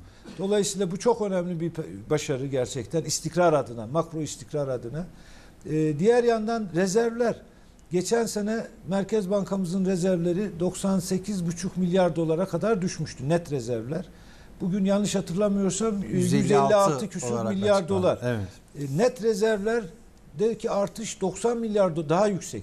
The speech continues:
Speaker 2: Hmm.
Speaker 1: Doksan milyar doların üzerinde.
Speaker 2: Eksi artıya
Speaker 1: Eksi işte
Speaker 2: geçti.
Speaker 1: altmışlardan diyelim, artı
Speaker 2: Yirmi dokuz
Speaker 1: otuzlara,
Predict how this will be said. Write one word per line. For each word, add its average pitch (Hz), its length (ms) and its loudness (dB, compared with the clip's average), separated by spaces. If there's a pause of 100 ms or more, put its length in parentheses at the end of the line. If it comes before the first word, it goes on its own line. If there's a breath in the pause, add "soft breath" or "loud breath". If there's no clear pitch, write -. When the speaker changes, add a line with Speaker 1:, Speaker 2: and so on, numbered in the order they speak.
(100)
Speaker 2:
Hmm. 107 80 -12
Speaker 1:
Doksan 202 360 -4
milyar 220 400 0
doların 156 440 0
üzerinde. 113 320 -6
Speaker 2:
Eksi 131 360 -2
artıya 139 480 2
Speaker 1:
Eksi - 80 0
işte 117 120 0
Speaker 2:
geçti. - 140 0
Speaker 1:
altmışlardan 175 800 0
diyelim, 175 320 0
artı 165 320 0
Speaker 2:
Yirmi 135 160 0
dokuz 139 140 0
Speaker 1:
otuzlara, 156 320 4